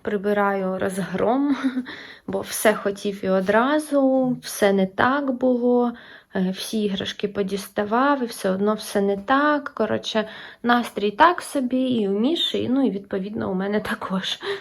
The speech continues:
Коли у Міші поганий настрій, то у мене також він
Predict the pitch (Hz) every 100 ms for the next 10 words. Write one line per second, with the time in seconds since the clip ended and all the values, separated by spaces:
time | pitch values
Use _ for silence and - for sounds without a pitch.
0 | - 196 190 190 190 190 - 190 202 202
1 | 190 190 214 285 - 202 190 185 185 202
2 | 196 185 - 202 - 196